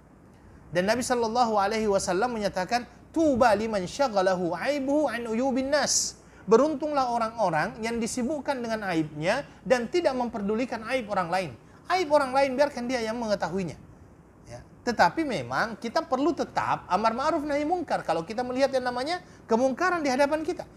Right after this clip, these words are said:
kita perlu amar ma'ruf nahi mungkar. Tetapi mencari-cari kesalahan orang lain, inilah yang dilarang oleh Rasulullah sallallahu alaihi wasallam.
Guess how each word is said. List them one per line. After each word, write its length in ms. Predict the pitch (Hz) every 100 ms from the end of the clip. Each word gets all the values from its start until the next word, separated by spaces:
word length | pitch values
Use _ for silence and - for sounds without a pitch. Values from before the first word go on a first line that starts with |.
| -
kita 240 | - 302 277 -
perlu 240 | 185 254 339
amar 160 | 254
ma'ruf 320 | 180 147 220 262
nahi 160 | 269
mungkar. 400 | 294 339 - - - -
Tetapi 400 | 240 240 240 226
mencari-cari 720 | 220 208 381 370 320 311 285
kesalahan 480 | 277 254 240 220 226
orang 320 | 202 185 175
lain, 280 | 311 302 240 - -
inilah 320 | 220 233 214 185
yang 160 | 180
dilarang 320 | 165 180 202 170
oleh 240 | 175 247 - -
Rasulullah 480 | - 170 202 170 190
sallallahu 560 | - 165 151 175 170 147
alaihi 320 | 139 160 151
wasallam. 400 | 139 160 143